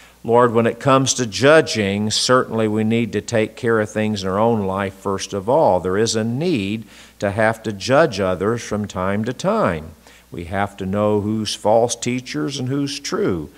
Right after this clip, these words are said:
We need to see the fruits that people have to know whether or not they're doing what they should or shouldn't do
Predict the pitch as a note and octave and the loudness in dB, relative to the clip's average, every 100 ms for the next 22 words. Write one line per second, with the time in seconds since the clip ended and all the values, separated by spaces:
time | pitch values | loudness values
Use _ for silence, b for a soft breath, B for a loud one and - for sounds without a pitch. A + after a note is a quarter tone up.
0 | B B B E2 F2 G2+ G2+ F#2+ G2 - | B B B -8 -4 -4 -4 -2 -2 0
1 | A2+ A2 A2+ - C#3 D#3+ - A2 - A2+ | 0 -2 -4 -2 -2 0 -2 -6 -4 -6
2 | A2 G2+ G2 G2 B2 G3 C#3+ F#2 F#2+ G#2 | -4 -2 -2 0 0 -2 -4 -4 -2 0
3 | G#2 A2 G#2+ G#2 G#2 A2+ A2+ G2+ G2 G2 | 0 -2 0 -2 0 -2 -2 -4 -4 -2
4 | A2 G#2+ G#2 A2 - G2 G2 - B2+ E3+ | -2 0 0 -4 -4 -6 -6 -2 -2 0
5 | B2+ F2+ - A2+ A2+ - G2+ A#2 F3 | -4 -6 -2 -2 -2 -2 -2 0 -2